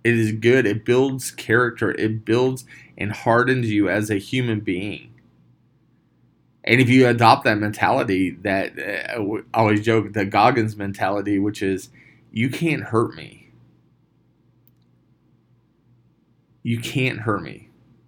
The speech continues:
Nothing in my life right now can hurt me, except for my children.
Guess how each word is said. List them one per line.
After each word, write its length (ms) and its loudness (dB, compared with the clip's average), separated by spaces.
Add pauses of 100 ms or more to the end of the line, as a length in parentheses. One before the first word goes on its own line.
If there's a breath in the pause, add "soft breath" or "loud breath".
(1600)
Nothing 640 2
in 280 -4
my 220 2
life 400 0
right 160 -4
now 520 -4 (920)
can 200 -4
hurt 280 -4
me, 340 -20 (1600)
except 400 0
for 100 -6
my 160 -4
children. 500 -12